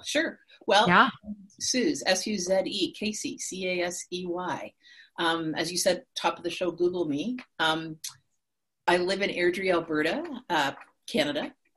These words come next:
Speaker 1: People often are s-, astounded when they phone the <laughs> office and I answer the phone. It's like, "Somebody has to, it was ringing."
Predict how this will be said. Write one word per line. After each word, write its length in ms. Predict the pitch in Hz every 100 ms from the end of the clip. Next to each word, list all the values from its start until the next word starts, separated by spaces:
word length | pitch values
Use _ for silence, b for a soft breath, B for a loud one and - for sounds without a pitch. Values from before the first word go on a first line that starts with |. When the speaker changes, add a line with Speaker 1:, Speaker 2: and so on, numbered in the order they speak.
| b b _
Speaker 1:
People 320 | 233 214 208 -
often 420 | 185 208 - 214
are 60 | 175
s-, 260 | - - 165
astounded 680 | - - 175 180 208 220 185
when 180 | 180
they 120 | 170 165
phone 340 | - 170 175
the 120 | 165
<laughs> 120 | 156
office 400 | 151 - 247 -
and 140 | 185 -
I 60 | 165
answer 400 | 175 170 - 180
the 80 | 170
phone. 200 | 165 190
It's 120 | 202
like, 100 | 202
"Somebody 360 | - 196 262 339 -
has 180 | 151 -
to, 100 | 240
it 60 | 233
was 180 | 226
ringing." 340 | 247 277 254